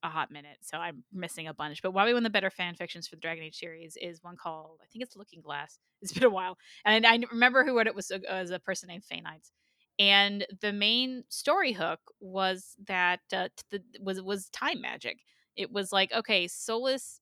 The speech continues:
took the time magic, uh, or no, he didn't take it. I think he, like, he already had it. He was already gonna use it. And, like, the whole plot of getting the, the orb back was that he could travel himself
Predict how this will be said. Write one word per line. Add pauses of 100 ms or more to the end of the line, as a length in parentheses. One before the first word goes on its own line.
(120)
took
the
time
magic, (680)
uh,
or
no,
he
didn't
take
it.
I
think
he,
like, (120)
he
already
had
it. (240)
He
was
already
gonna
use
it. (380)
And,
like,
the
whole
plot
of
getting
the,
the
orb
back
was
that
he
could
travel
himself